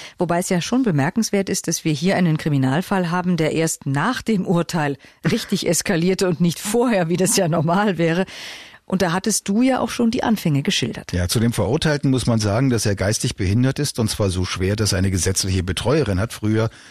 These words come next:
Speaker 2: nannte man das Vormund. Betreuerin ist dasselbe, es klingt halt nur anders.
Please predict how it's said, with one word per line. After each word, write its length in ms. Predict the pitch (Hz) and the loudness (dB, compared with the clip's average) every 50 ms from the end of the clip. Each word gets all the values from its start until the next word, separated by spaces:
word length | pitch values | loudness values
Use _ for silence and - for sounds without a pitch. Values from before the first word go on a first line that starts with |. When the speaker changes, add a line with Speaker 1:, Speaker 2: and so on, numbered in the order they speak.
| - - | -8 -4
Speaker 2:
nannte 240 | - 98 101 - 101 | -2 -2 0 0 0
man 140 | 98 98 | 0 0
das 160 | 92 98 85 - | 0 0 0 -2
Vormund. 800 | - - - 87 95 113 123 135 139 147 151 143 - - - - - | -4 -4 -4 -2 0 2 2 2 2 2 0 0 -4 -6 -8 -6 -8
Betreuerin 520 | 107 95 - - 95 104 110 104 104 104 | -6 -6 -4 -2 0 0 0 2 0 0
ist 140 | 101 - - | -2 0 -2
dasselbe, 340 | 85 - - 90 92 101 110 | -2 -2 0 0 0 0 0
es 140 | 110 - - | -2 -2 -4
klingt 240 | - 87 82 80 | -2 -2 -2 -2
halt 160 | 90 85 - 85 | -2 -4 -2 -4
nur 140 | 87 - | -6 -6
anders. 320 | - 80 71 - - - | -6 -10 -8 -6 -6 -6